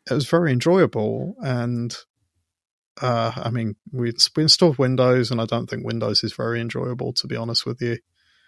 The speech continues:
Um, it does what it does, but I don't, I don't feel like I can trust it,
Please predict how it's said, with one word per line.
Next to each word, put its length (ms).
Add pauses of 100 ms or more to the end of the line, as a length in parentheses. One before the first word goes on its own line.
(320)
Um, 480 (500)
it 140
does 220
what 120
it 140
does, 380
but 160
I 80
don't, 400 (360)
I 40 (360)
don't 200
feel 100
like 220
I 20
can 180
trust 420
it, 120